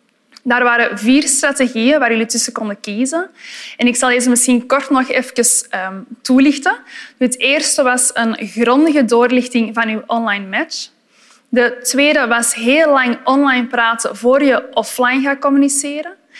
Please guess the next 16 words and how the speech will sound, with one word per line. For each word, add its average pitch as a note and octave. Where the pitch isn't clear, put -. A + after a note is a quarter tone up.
De A3+
derde C4
was B3
de A3
mooiste A3
en A#3
beste B3
foto C4+
van A#3
jezelf G#3+
op -
je A3
online G#3+
datingprofiel C#4
gaan C#4
zetten. C#4+